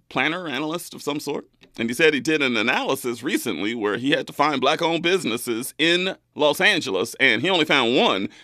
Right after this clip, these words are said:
that had twelve hundred or more employees, which my jaw dropped. Ron, you probably can't name the company, which it would be great if you could 'cause I'm curious.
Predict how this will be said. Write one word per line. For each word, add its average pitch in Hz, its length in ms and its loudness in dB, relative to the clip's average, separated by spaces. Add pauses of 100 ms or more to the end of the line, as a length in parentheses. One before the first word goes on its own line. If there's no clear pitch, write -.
that 117 160 0
had 120 180 4
twelve 208 420 0
hundred 160 360 0
or 135 80 -2
more 120 320 0
employees, 101 540 -4
which - 220 -6 (300)
my 120 160 -2
jaw 120 260 2
dropped. 92 360 -10
Ron, 202 480 4 (420)
you 185 220 -4
probably 190 300 4
can't 170 280 2
name 170 640 4
the 143 140 -2
company, 165 500 0
which 123 240 -2
it 139 60 0
would 139 80 0
be 120 80 -2
great 131 240 4
if 104 100 -6
you 104 60 -12
could 151 260 2
'cause 92 140 -6
I'm 98 100 -4
curious. 143 520 -2